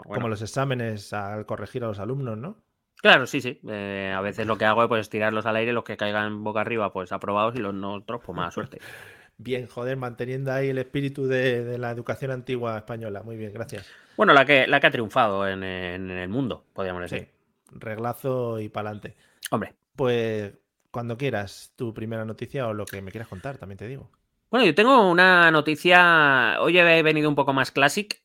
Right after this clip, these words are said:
Speaker 1: eh, voy a tirar del diario El País.
Speaker 2: ¿Mm?
Speaker 1: No por nada, sino porque es el primero que me, o por la, la notificación que he leído primero y dado que me han consultado, pues, eh, no, eh, hay que darles ese premio de que salgan en este podcast.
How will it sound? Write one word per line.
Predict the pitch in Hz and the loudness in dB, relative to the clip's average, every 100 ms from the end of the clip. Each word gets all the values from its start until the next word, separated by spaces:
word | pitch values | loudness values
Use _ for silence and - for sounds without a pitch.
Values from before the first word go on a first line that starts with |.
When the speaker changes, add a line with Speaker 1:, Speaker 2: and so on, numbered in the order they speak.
| - | -6
Speaker 1:
eh, | 127 127 123 120 120 113 | -2 0 0 -2 -2 -4
voy | 117 127 | 0 0
a | |
tirar | 135 139 127 | 4 4 4
del | 127 123 | 2 2
diario | 123 123 | 0 2
El | 117 | 2
País. | 117 127 202 - _ _ _ _ _ _ _ _ _ _ _ _ 143 | 2 2 -2 -10 _ _ _ _ _ _ _ _ _ _ _ _ -4
Speaker 2:
¿Mm? | 156 | 4
Speaker 1:
No | 180 | 6
por | 165 | 8
nada, | 160 170 | 10 8
sino | 160 156 | 8 2
porque | 131 123 | 0 0
es | |
el | 127 120 | 0 0
primero | 120 120 117 113 | 0 0 0 0
que | 113 113 | -2 -2
me, | 110 | -2
o | 104 | -2
por | 107 85 | -4 -4
la, | 104 107 | -6 -2
la | 110 | -2
notificación | 110 104 104 113 | -2 -4 -8 -6
que | 110 | -4
he | |
leído | 107 110 | -2 -2
primero | 107 110 110 139 | -2 -4 -2 0
y | |
dado | 120 104 | 0 -2
que | 101 | -4
me | 104 | -6
han | 104 | -6
consultado, | 107 107 101 107 | -6 -4 -2 -2
pues, | 110 90 - - | -2 -6 -10 -16
eh, | - | -16
no, | 90 - _ - | -14 -18 _ -20
eh, | 82 82 | -18 -18
hay | - 98 | -14 -14
que | 95 98 95 95 95 | -8 -8 -6 -6 -6
darles | 101 98 101 | -6 -8 -10
ese | 95 | -12
premio | 95 98 110 | -8 -6 -4
de | 117 98 92 | -2 -4 -4
que | 95 | -4
salgan | 101 95 | -2 -2
en | 92 | -4
este | 92 85 | -6 -6
podcast. | 87 - - | -6 -8 -20